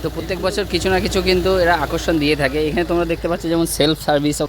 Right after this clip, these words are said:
আর এখানে জলের কোনো ব্যবস্থা আছে। তো, আহ, দাদার কাছে শুনলাম সামনের মাসেই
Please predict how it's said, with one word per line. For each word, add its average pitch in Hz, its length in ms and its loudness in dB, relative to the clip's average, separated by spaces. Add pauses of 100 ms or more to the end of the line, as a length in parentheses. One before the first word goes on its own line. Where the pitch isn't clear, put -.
(360)
আর 120 160 2
এখানে 139 300 0
জলের 135 300 2
কোনো 147 240 0
ব্যবস্থা 135 460 2
আছে। 131 240 -2 (460)
তো, 147 260 2
আহ, 147 320 4
দাদার 147 260 2
কাছে 175 180 0
শুনলাম 180 480 2
সামনের 170 600 0
মাসেই 165 600 0